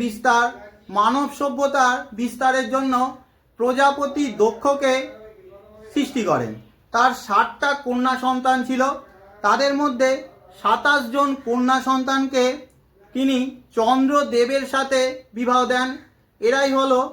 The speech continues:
নক্ষত্র। এই নিয়ে অনেক কথা আছে, ভবিষ্যতে কোনো এক সময় বলা যাবে। এখন চন্দ্র এই সাতাশটা কন্যার মধ্যে সাতাশটা কন্যার সাথে একদিন করে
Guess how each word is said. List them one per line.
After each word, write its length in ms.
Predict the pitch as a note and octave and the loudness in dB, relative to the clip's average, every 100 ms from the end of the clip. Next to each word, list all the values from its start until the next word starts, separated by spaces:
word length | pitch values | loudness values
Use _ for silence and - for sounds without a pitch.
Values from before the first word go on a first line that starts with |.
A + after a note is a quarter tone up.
| - _ _ _ | -10 _ _ _
নক্ষত্র। 520 | A3 A#3 G#3 F3+ - A2 - - - - - - - _ _ A3+ | -4 -2 -2 -2 -4 -10 -12 -18 -20 -20 -20 -20 -20 _ _ 2
এই 180 | C4+ C#4+ | 2 2
নিয়ে 180 | D4 C4+ C#4+ - _ _ _ _ _ | 0 0 -4 -8 _ _ _ _ _
অনেক 280 | G#3+ B3+ C#4 - | -2 -2 -2 -2
কথা 220 | A#3 A#3+ B3+ | -2 2 2
আছে, 160 | B3+ C4 B3+ G#3+ | 0 0 0 2
ভবিষ্যতে 440 | B3 C4 C#4 C4+ C4 | 0 0 0 0 -2
কোনো 160 | A#3+ B3 B3 | -2 0 -2
এক 60 | B3 | -2
সময় 240 | B3+ B3+ B3 | -2 0 2
বলা 160 | A#3 A#3+ B3+ | 2 2 2
যাবে। 220 | B3+ A#3+ - - _ _ _ _ _ - | 2 0 -2 -12 _ _ _ _ _ -4
এখন 260 | A#3+ D4 C#4 C#4 | -4 -2 -4 -2
চন্দ্র 320 | A3 A3+ C4 C#4 B3+ - - _ _ _ _ _ _ | 2 2 2 2 2 -2 -12 _ _ _ _ _ _
এই 120 | A#3+ B3 - | -4 -4 -2
সাতাশটা 640 | G3+ G#3+ C4+ C4 - C4 A#3+ D4 - _ _ _ _ _ _ _ _ A#3 | -2 0 -2 -2 0 0 0 -2 -14 _ _ _ _ _ _ _ _ -2
কন্যার 380 | B3+ C4 C4 C4 | 0 2 2 0
মধ্যে 320 | C4+ A3+ A#3+ C#4 - _ _ _ _ _ _ _ | -2 0 0 0 -8 _ _ _ _ _ _ _
সাতাশটা 500 | G#3 A#3+ C4+ - C#4 | -2 0 -2 0 -2
কন্যার 440 | C#4 A#3 A#3+ B3+ B3+ | -2 -2 0 0 0
সাথে 420 | C4+ C4 C4+ C4+ - | -2 2 2 0 -2
একদিন 480 | A3+ A#3 A#3+ C4+ | -4 -2 -2 -2
করে 440 | C4+ C4+ C4 D4+ | 2 2 2 -2